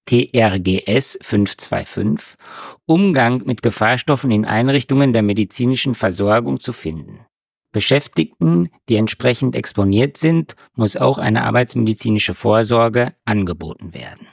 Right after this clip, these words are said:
Auch Narkosegase können eine Gefahrenquelle sein. Bei der Verwendung von Inhalationsnarkotika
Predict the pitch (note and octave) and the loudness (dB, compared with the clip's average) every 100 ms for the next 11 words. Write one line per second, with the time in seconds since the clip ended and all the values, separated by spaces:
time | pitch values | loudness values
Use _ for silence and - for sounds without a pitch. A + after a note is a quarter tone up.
0 | _ _ _ _ - B2+ B2 A2+ - A2 | _ _ _ _ 0 2 2 0 0 0
1 | B2+ C#3 C3+ C3+ C#3 C3+ D3 D3+ - _ | 2 2 2 2 2 2 0 0 -6 _
2 | A#2 A#2+ C3 B2+ A#2+ A#2 G#2 - G2 G#2+ | 0 2 0 0 0 0 -2 0 0 0
3 | A2+ - G#2+ G#2+ G2 F2+ E2 - - - | -2 -2 -2 0 -2 -4 -6 -10 -20 -20
4 | - - A2 A2 A#2 A2+ G2 B2+ D3 D3 | -20 -6 -2 2 2 2 2 4 4 2
5 | B2+ A#2+ - A#2+ A2+ G#2 G2+ - G#2+ B2 | 0 -2 -2 2 4 4 0 0 0 2
6 | D3+ C#3 - C#3+ C#3 D3 - D3 D#3 | 0 -2 2 0 0 -4 -2 0 0